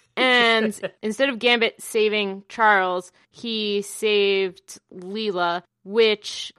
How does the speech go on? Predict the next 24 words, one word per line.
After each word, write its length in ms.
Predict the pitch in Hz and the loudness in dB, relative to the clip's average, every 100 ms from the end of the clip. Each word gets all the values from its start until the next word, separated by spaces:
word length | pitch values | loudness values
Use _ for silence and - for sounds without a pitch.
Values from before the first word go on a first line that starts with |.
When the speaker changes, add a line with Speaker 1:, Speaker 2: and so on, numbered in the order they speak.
| - | -8
Speaker 1:
was 360 | 240 311 262 | -2 0 0
good 440 | 196 247 233 285 370 - _ - | 0 4 6 4 2 -6 _ -4
in 140 | 262 | 0
a 80 | 247 | 2
way, 480 | 214 190 196 254 - | 4 4 2 -2 -4
because 840 | 220 226 208 202 196 196 185 - - | -10 -2 0 0 0 -2 -4 -6 -2
up 160 | 226 | 0
until 260 | 269 254 262 | 0 0 0
then, 280 | 202 208 277 | 2 0 0
he 260 | 226 240 | -4 -4
was 160 | 214 - | -4 -4
just, 200 | 220 - | -8 -2
like, 220 | 214 196 | -2 -2
pining 400 | - 190 202 220 | -4 -2 0 0
after 300 | 208 202 202 | 0 0 -4
Rogue, 460 | 185 175 190 294 294 _ _ _ _ _ | -2 -2 0 0 -2 _ _ _ _ _
and 840 | 226 214 202 196 190 190 185 190 - - | -4 -2 -2 -4 -4 -6 -8 -10 -14 -8
while 280 | 208 214 | 0 0
still, 420 | 202 - 196 226 240 | 0 -2 0 0 0
like, 300 | 180 175 - _ - | -2 -2 -14 _ -18
hooking 460 | - 214 208 214 185 | -6 -6 -2 -2 0
up 220 | 208 - | 0 2
with 300 | 226 226 - | 2 2 0
and 320 | 202 185 175 | -2 -2 -4